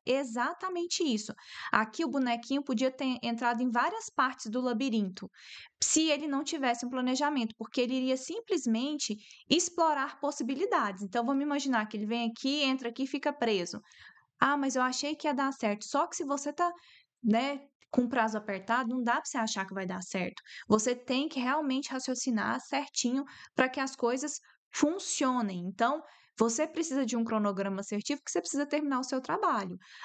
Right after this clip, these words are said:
Agora, eu tô falando isso pra você porque eu já tive nas minhas mãos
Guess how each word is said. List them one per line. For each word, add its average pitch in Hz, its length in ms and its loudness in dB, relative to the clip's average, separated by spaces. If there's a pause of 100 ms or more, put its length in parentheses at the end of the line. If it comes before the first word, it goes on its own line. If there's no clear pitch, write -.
Agora, 247 320 4
eu 277 40 -4
tô 320 120 -2
falando 285 320 0
isso 226 160 -4
pra 214 120 -4
você 196 380 -2
porque 269 260 -6
eu 269 140 2
já 240 380 0
tive 214 480 -2
nas 196 240 -4
minhas 190 260 -2
mãos 247 380 0